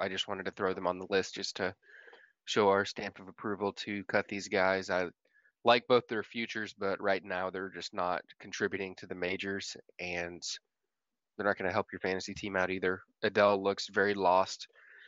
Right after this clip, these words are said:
at the plate, and I think he just needs to see a sus-,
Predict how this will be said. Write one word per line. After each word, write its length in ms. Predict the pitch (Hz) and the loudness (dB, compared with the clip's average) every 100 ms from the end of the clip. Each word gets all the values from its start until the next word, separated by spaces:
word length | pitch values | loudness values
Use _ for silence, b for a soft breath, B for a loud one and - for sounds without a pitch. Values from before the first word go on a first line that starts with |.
| b _ - | b _ -6
at 100 | 98 | -4
the 80 | - | -6
plate, 460 | - 110 104 101 _ _ _ _ _ _ _ _ - - | 0 2 2 -2 _ _ _ _ _ _ _ _ -20 -12
and 100 | 104 | -8
I 60 | 92 | -8
think 140 | 107 | -8
he 120 | 107 101 | -6 -6
just 180 | 98 | -4
needs 240 | 107 98 - | -6 -6 -8
to 80 | 95 | -8
see 220 | - 98 | -4 -2
a 60 | |
sus-, 340 | 92 - 95 | -4 -6 -8